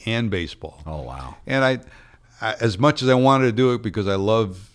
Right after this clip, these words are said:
Speaker 1: Saint Louis, I love the people I
Speaker 2: Mm-hmm.
Speaker 1: worked with, um, I just didn't wanna leave my family. Uh, and
Speaker 2: Yeah.
Speaker 1: I didn't wanna move my family,
Speaker 2: Right.
Speaker 1: uh, and didn't wanna leave my mom and dad. So,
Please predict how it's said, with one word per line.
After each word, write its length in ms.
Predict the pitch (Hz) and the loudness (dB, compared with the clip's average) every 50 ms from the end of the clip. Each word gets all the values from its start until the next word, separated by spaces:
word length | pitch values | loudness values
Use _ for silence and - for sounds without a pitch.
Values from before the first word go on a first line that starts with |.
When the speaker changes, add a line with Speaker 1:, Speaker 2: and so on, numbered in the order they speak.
| _ | _
Speaker 1:
Saint 280 | - - - 120 110 104 | -8 -6 -4 -2 -2 -2
Louis, 240 | 107 113 110 90 - | -2 -2 -2 -2 -4
I 40 | 92 | -2
love 220 | 95 101 101 92 | -2 -2 -2 -4
the 60 | 95 | -4
people 340 | 85 78 113 120 78 87 98 | -4 -4 -4 -2 -2 0 0
I 60 | 98 | 0
Speaker 2:
Mm-hmm. 80 | 98 95 | 0 2
Speaker 1:
worked 260 | 101 107 107 95 - | 2 2 0 0 -2
with, 280 | 104 107 104 101 92 - - - - - - _ - | 0 0 0 0 -2 -4 -10 -20 -20 -20 -20 _ -8
um, 480 | 107 101 98 95 92 92 90 85 87 101 - - | -6 -4 -2 -2 -2 -4 -4 -6 -8 -12 -10 -6
I 120 | 101 104 | -6 -4
just 260 | 98 104 104 87 - | -4 -4 -4 -4 -2
didn't 180 | - 123 113 107 | -2 0 0 0
wanna 200 | 104 104 104 98 | 0 -2 -2 -2
leave 600 | 98 104 104 104 104 104 95 82 82 - - - _ _ _ - - | -2 0 0 0 0 -2 -2 -6 -10 -16 -20 -20 _ _ _ -16 -8
my 160 | - 95 95 | -6 -6 -4
family. 540 | 95 - 117 110 101 87 78 73 69 - - _ _ _ _ - | -4 -2 -2 -2 -2 -4 -6 -8 -12 -14 -18 _ _ _ _ -12
Uh, 180 | - 90 90 87 | -10 -8 -6 -6
and 80 | 87 90 | -4 -4
Speaker 2:
Yeah. 60 | 95 | -4
Speaker 1:
I 20 | |
didn't 160 | 98 104 107 107 | -4 -2 -2 -2
wanna 180 | 104 98 92 | -2 -2 -2
move 320 | 92 98 117 135 139 120 95 | 0 2 2 2 2 2 0
my 180 | 92 87 82 | -4 -6 -8
family, 480 | 76 - 98 90 82 80 78 82 85 90 | -8 -10 -10 -10 -8 -8 -10 -10 -10 -10
Speaker 2:
Right. 300 | - 65 69 73 73 - - - | -10 -10 -10 -10 -12 -12 -12 -10
Speaker 1:
uh, 200 | 104 92 90 90 | -10 -8 -8 -8
and 100 | 90 95 | -6 -4
didn't 180 | 98 107 104 95 | -4 -2 -2 -2
wanna 120 | 95 95 98 | -4 -4 -4
leave 140 | 98 98 | -4 -4
my 120 | 92 90 87 | -4 -4 -4
mom 280 | 87 90 92 92 90 | -4 -4 -4 -4 -4
and 100 | 87 80 | -6 -6
dad. 380 | 82 95 95 92 85 82 80 78 | -4 -4 -2 -2 -2 -4 -6 -8
So, 280 | - - 98 92 85 | -8 -8 -6 -6 -8